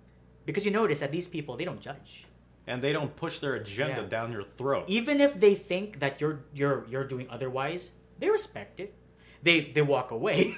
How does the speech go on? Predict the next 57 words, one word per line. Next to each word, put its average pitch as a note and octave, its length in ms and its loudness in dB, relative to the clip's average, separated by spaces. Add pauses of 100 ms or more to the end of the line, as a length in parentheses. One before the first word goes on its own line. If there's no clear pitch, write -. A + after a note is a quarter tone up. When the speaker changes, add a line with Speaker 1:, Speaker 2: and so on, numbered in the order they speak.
(100)
Speaker 1:
<laughs> - 120 -16
okay? D3 420 0
Speaker 2:
They're, C4 120 6
Speaker 1:
But, F#3+ 260 6 (100)
but F3+ 140 -2
Speaker 2:
sometimes A#3+ 440 10
they B3+ 100 2
don't B3+ 160 4
even. B3+ 260 0
Sometimes A3+ 480 6
Speaker 1:
Yeah. A#3+ 80 2
Speaker 2:
they're A#3+ 80 -4
cool D4 260 -2
with C4 140 -2
you, D#3+ 180 2
and C#3+ 120 4
they'll F3 140 2
just D#3+ 140 -8
be G#3 60 0
Speaker 1:
Yeah. B3+ 80 4
Speaker 2:
like, F3 200 4 (420)
"Oh, B3+ 140 2
how D#4 220 -2
are G#4+ 80 4
you?" C3 300 4
Yeah, C#3+ 460 -2
they B2+ 120 0
treat B3 280 2
you C4 80 -2
like G#3 160 6
a F3+ 80 8
normal D#3+ 720 6
human C#3 340 2
being. B2 40 -2
Speaker 1:
Exactly. B2 920 -4 (380)
And, D#3+ 280 2
uh, D3 200 2
sure, F3 320 6
maybe E3+ 320 -2
in D#3 100 0
their C3+ 160 2
mind, A#2+ 720 -4
they're B2 160 -8
like, A#2 300 -10
"Well, A#2+ 260 -12 (100)
I'd C3 220 -8
never G#2 240 -12
do G#2 240 -10
that." G#2+ 300 -12
Speaker 2:
I, E3 160 4
I D#3+ 120 4
Speaker 1:
But C4 120 10
Speaker 2:
wish F#4+ 160 12
Speaker 1:
they F#4 60 8
never E4+ 200 8
say - 380 -2
Speaker 2:
Yeah. G3 180 8